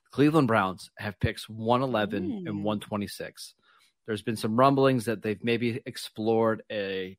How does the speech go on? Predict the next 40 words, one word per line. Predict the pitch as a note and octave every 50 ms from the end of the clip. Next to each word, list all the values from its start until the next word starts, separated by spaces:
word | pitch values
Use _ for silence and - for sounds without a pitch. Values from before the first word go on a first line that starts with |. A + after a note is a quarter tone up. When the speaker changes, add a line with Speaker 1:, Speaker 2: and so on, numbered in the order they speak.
| _ -
Speaker 1:
Nick | A#2 G#2+ _ _ _ _ _
Chubb | - - - A2+ A2+ A2 G#2 G#2+ - -
trade. | - - A#2+ A2+ A2+ A#2 B2+ C3 C3 B2+ - - - - - _ _ -
You | A2 B2+ C3+
look | D#3 C#3+ -
at | C#3 A2+
his | A#2 A#2+ - -
contract, | - - A2+ A#2 A#2 - - B2+ C3 B2 -
it's | F#2+ F2 F#2+
very, | F#2+ F2+ F#2 F#2+ B2+ C3 C3+ C#3+ D3 C#3
very | A#2 B2 B2 A#2 A2+
likely | G#2 G#2 G#2+ A2 G#2 - G#2+ G2+
that | F#2+ - -
Cleveland | - - A#2 A2+ G#2 G2+ F#2 -
tries | - G#2 G2+ -
to | - F#2
get | F#2+ G2+ G2
out | G2 F#2 F#2+ G2
of | G2 G2
it | G#2+ G2+ - _ -
after | - G2 F#2+ G#2 - A2 G2+
this | F#2 G2 - - -
year, | G2+ G2+ G2+ G2+ A#2 -
despite | G#2 G2+ - - A2+ A2 G2+
how | G#2+ A2
awesome | - - G2+ G#2+ A2 G#2+ - G#2 G#2
he's | G2 F2+
been. | - - G#2+ G2 F#2+ F#2+ F#2 F2+ _ _ _ _ _ _ _ _ _ _ _ _ _ _ -
And | - C3 C#3
we | D3+ D3+
know | D3 C#3+ D3 D#3 E3 D#3 D3+ D#3+ D#3+
that | C#3+ A#2+ A#2 A#2 A#2+ C3 - _ _ _ _ _ _ _ -
Cleveland | - - B2 C3 C3 C3+ C#3+ C3+ B2
likes | B2 C3 C3 - -
to | - C3
use | B2 B2+ C#3 D3 C3+ A#2+
multiple | B2+ C3 C#3+ C#3+ - C#3 C#3
running | C3 B2+ C#3+ F3+ E3+
backs, | G#2+ - - - - - - _
right? | - G#2+ A2 A#2